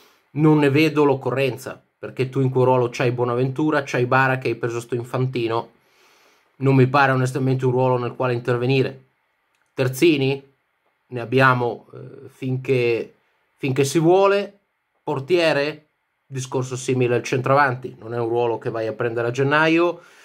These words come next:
Hai fatto questo investimento su Christensen che a mio avviso non può essere, eh, switchato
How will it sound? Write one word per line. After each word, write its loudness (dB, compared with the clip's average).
Hai -2
fatto 0
questo 2
investimento 0
su -6
Christensen 0
che -4
a -2
mio -4
avviso 0
non -4
può 0
essere, 0
eh, -4
switchato 0